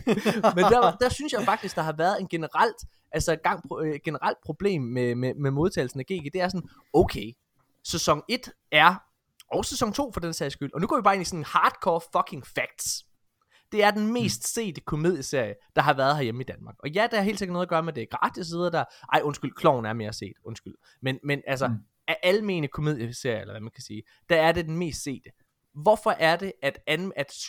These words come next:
Speaker 2: journalister, folk, der betegner sig selv som journalister, ikke går ind og kigger, "Nå, hold da kæft, hvorfor er det egentlig,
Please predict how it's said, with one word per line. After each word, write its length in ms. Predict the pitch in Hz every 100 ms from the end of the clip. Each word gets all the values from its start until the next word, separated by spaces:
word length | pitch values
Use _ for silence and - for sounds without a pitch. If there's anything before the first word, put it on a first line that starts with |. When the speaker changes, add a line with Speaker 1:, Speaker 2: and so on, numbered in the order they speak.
| 175
Speaker 2:
journalister, 540 | 165 151 180 - 120 -
folk, 140 | 208
der 60 | 165
betegner 380 | 165 208 196
sig 80 | 147
selv 120 | 180 160
som 120 | 151
journalister, 400 | 147 147 202 -
ikke 160 | 202
går 100 | -
ind 140 | - 208
og 60 |
kigger, 240 | - 160 160 - _ -
"Nå, 60 | -
hold 120 | 214
da 60 | 311
kæft, 380 | - 135 - - _ _ _ _ _ _ _ _ -
hvorfor 320 | 127 247 247
er 120 | - 175
det 140 | 208
egentlig, 360 | 196 165 107